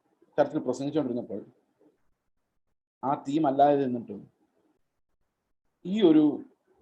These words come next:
കാര്യം, അതായത് എബ്രായ ലേഖനത്തിലെ ഈ കാര്യം, എബ്രായ ലേഖനവുമായിട്ട് ഒരു കണക്ഷനും ഇല്ലാതെ തന്നെ ഇൻഡിപെൻഡന്റ് ആയിട്ട്, അത് ഓർക്കാതെ തന്നെ ദൈവം വേറെ ചില വചനങ്ങളിലൂടെ എന്നെ കാണിച്ചു തന്നു. അപ്പം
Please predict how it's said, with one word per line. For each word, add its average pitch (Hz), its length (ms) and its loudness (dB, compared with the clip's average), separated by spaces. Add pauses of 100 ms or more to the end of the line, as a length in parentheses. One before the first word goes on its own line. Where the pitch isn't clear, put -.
(300)
കാര്യം, 117 320 -4 (120)
അതായത് 131 220 0
എബ്രായ 127 260 2
ലേഖനത്തിലെ 139 400 -2
ഈ 127 100 -8
കാര്യം, 107 320 -6 (720)
എബ്രായ 131 300 2
ലേഖനവുമായിട്ട് 160 580 0
ഒരു 147 200 -4
കണക്ഷനും 139 360 -6
ഇല്ലാതെ 156 460 2
തന്നെ 104 180 -8 (100)
ഇൻഡിപെൻഡന്റ് 170 600 0
ആയിട്ട്, 110 180 2
അത് 123 80 0
ഓർക്കാതെ 156 580 2
തന്നെ 104 220 -6 (320)
ദൈവം 135 200 0
വേറെ 135 240 2
ചില 151 180 -2
വചനങ്ങളിലൂടെ 117 640 -6 (1120)
എന്നെ 127 200 -2
കാണിച്ചു 123 360 -4
തന്നു. 110 120 -10
അപ്പം 135 260 -14